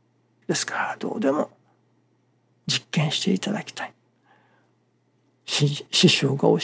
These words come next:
えてくださる御教えを実験していただきたい。黙って収めていただきたい。成り行きを大切にしていただきたい。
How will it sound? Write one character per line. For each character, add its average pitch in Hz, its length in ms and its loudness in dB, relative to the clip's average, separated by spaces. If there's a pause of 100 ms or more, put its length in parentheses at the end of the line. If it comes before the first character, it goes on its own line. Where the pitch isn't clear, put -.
え 175 60 2
て 175 140 0
く 214 100 -6
だ 214 80 0
さ - 200 -2
る - 100 -4
御 180 300 4
教 - 180 -4
え - 60 -2
を 202 160 -4 (180)
実 160 260 -2
験 240 220 0
し - 100 -2
て 233 100 -2
い 214 60 -6
た 208 120 -6
だ 190 100 -6
き - 100 -12
た - 120 -10
い。 - 80 -14 (640)
黙 151 220 2
っ 190 40 2
て - 240 -4
収 220 160 0
め 226 100 4
て 208 140 0
い 190 60 0
た - 120 -2
だ 196 140 -6
き - 100 -14
た - 140 -12
い。 - 80 -14 (920)
成 131 120 4
り 135 160 2
行 131 100 -10
き - 120 -6
を 190 240 0
大 175 160 0
切 226 320 0
に 240 100 0
し 208 80 -4
て - 140 -4
い 202 80 -4
た - 100 -8
だ 190 140 -6
き - 80 -14
た - 140 -14
い。 - 80 -20